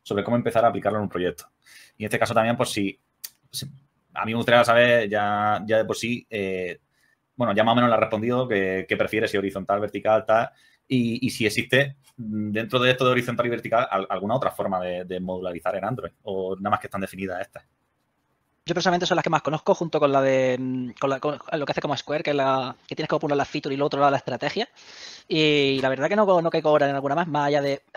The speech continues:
Speaker 2: de forma random, y <laughs> que cada uno cree los módulos como quiere. Pero no conozco más. Lo que la gran mayoría le diría es que la dificultad que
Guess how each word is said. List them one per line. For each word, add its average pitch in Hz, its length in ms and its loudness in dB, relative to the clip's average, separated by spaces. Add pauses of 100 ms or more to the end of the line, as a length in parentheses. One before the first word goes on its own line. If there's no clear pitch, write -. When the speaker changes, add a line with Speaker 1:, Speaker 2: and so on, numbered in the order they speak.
Speaker 2:
de 156 80 -8
forma 156 220 0
random, 135 380 -2
y 151 140 -2
<laughs> - 320 0
que 202 100 2
cada 196 160 8
uno 175 100 2
cree 175 140 2
los 160 80 2
módulos 143 200 4
como 151 160 2
quiere. 156 220 2 (480)
Pero 156 600 4
no 170 100 -4
conozco 202 320 0
más. 165 200 -2 (260)
Lo 165 120 -2
que 160 100 -4
la 156 60 2
gran 214 120 0
mayoría 220 260 2
le 214 60 2
diría 202 240 2
es - 80 -2
que 202 220 -4 (1200)
la 190 80 -6
dificultad 185 340 -4
que 190 80 -6